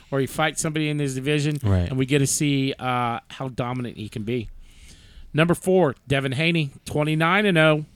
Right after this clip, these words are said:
Speaker 1: fifteen K Os, did it twice, uh,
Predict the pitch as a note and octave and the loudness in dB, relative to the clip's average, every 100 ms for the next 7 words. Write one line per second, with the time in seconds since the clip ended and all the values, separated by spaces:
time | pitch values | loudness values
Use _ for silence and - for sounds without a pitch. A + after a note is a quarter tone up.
0 | - - D3+ - E3 D3+ E3 D#3+ D#3+ D#3 | -14 -2 -2 0 -2 -2 -2 0 2 2
1 | C#3 - _ _ - A#2 C3+ D#3 D#3 - | 0 -4 _ _ -20 -2 2 2 2 -6
2 | D3+ D#3+ E3 - - _ _ - - - | -2 -2 -2 -4 -8 _ _ -20 -18 -18
3 | - - C#3 C#3+ | -16 -6 -2 -2